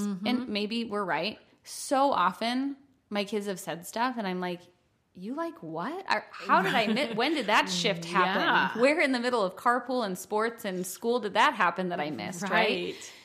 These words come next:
Speaker 2: So it's gonna help you get to know your kids a little bit better, probably actually help your kids articulate what they like a little bit more.
Speaker 1: Win-win.
Speaker 2: And, and again, you can then use that information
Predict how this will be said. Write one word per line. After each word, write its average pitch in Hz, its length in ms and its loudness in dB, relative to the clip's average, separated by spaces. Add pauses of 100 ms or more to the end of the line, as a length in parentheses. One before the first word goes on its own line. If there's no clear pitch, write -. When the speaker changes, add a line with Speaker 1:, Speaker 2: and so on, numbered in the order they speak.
Speaker 2:
So 240 280 2
it's 233 220 -2
gonna 320 240 0
help 240 300 -2
you 208 340 0 (280)
get 269 180 -2
to 320 100 -6
know 262 140 2
your 208 180 0
kids 196 220 -4
a 180 40 0
little 170 140 0
bit 165 160 -2
better, 165 340 0
probably 285 420 6
actually 175 340 0
help 185 200 -6
your 170 120 -6
kids 190 280 -6
articulate 160 640 -6
what 165 220 -6
they 226 200 2
like 151 340 0 (100)
a 170 80 -2
little 165 240 -2
bit - 160 -6
more. 165 420 -2 (120)
Speaker 1:
Win-win. 190 300 -2
Speaker 2:
And, 180 440 0 (180)
and 165 140 -6
again, 220 400 0
you 180 160 -4
can 185 180 -4
then 175 160 -4
use 185 220 -4
that 185 180 -2
information 170 960 -6